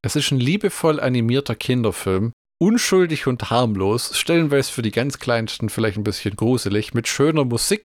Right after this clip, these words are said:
Als D-V-D-Liebhaber hat man den Spaß dran, dass man den Film einmal auf Deutsch und auf Englisch genießen kann und unterschiedliche Eindrücke vermittelt bekommt.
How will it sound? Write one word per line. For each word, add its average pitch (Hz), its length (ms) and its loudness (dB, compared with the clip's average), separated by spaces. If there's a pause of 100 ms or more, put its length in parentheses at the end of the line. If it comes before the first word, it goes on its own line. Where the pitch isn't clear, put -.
(160)
Als 113 160 0
D-V-D-Liebhaber 127 1040 0
hat 113 140 -2
man 110 60 0
den 107 100 0
Spaß 117 360 -2
dran, 110 220 -2
dass 107 160 -2
man 107 80 -2
den 104 140 0
Film 110 200 -2
einmal 107 220 0
auf 101 140 -4
Deutsch 143 280 0
und 117 60 0
auf 101 120 -2
Englisch 139 280 0
genießen 127 380 -2
kann 117 200 0
und 101 160 -2
unterschiedliche 120 720 -2
Eindrücke 131 400 -4
vermittelt 123 460 -4
bekommt. 127 400 -4